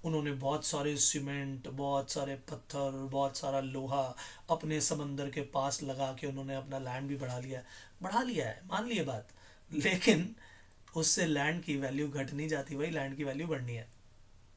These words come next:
तो जिस चीज की abundance हो जाए, जरूरत से ज्यादा available हो और उसकी value जो है टूट फूट के कारण घटे, हम उसे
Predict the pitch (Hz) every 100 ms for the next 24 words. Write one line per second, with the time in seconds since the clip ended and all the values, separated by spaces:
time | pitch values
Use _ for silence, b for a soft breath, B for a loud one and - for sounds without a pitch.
0 | - - - - B B B B 269 226
1 | 226 277 - - 220 247 240 277 - 165
2 | 220 262 285 294 285 - - 240 202 151
3 | 135 110 107 - - - 147 147 180 226
4 | 254 254 214 175 180 226 202 196 220 196
5 | 180 B B B - 175 170 185 202 -
6 | 180 175 - 214 175 160 170 208 185 170
7 | 160 196 B B - 233 262 - 208 185
8 | 175 160 165 156 143 143 147 123 120 214
9 | - B - 151 185 - 151 156 190